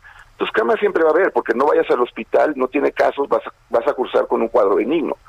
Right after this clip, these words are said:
Se ha conjuntado todo, no pruebas,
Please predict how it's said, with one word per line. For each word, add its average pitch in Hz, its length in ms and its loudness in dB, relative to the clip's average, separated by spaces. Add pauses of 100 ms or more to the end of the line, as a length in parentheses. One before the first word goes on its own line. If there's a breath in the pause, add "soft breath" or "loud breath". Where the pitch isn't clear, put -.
(1300 loud breath)
Se - 100 2
ha - 60 -4
conjuntado 160 580 0
todo, 143 460 2
no 143 260 -2
pruebas, 160 480 2